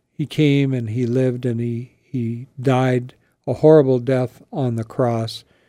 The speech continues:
to set you free for those who will believe, who will come and repent of their sins, fall before the feet of Christ. And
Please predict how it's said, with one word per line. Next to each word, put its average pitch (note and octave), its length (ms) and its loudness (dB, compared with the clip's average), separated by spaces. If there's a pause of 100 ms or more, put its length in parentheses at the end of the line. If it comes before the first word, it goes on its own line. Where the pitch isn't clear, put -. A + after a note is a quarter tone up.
(500)
to C#3+ 120 4
set - 360 4
you F3+ 140 2
free D3 340 0
for - 180 -6
those C3+ 340 2
who C#3 100 -2
will C3+ 260 4
believe, B2+ 560 0
who A#2+ 300 -8 (320)
will D3 100 6
come C3+ 540 0
and A#2 260 -4
repent D#3 420 2
of B2+ 140 4
their B2 160 2
sins, B2 720 -4
fall F3 400 4
before C#3+ 480 2
the A#2+ 120 0
feet D3 300 2
of A#2 160 -2
Christ. A#2+ 600 -4
And A2+ 180 -8